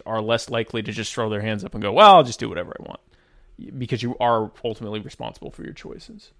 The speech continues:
Um, Timothy Ichiyasu says, "Social Security, prime example."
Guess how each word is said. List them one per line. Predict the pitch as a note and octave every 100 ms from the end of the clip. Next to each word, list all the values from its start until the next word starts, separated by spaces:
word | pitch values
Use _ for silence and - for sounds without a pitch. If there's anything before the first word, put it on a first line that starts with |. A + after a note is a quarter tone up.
| _ _ _ _ _ -
Um, | A2+ A2 A2 A2 A2 A2 G#2+ G#2+ A2 - _ _ _ _ _ _ _ _ _ _ _ _ _ _ _ -
Timothy | C#3 A#2+ G#2+ A2+ A2 A2 - _
Ichiyasu | B2+ - - A2 G#2+ A#2+ D3 - F3 F#3+ A3
says, | - - B2 A2 -
"Social | - A#2+ -
Security, | - - C3 B2 A#2
prime | - A2 A2
example." | A2+ B2 A#2+ C3 B2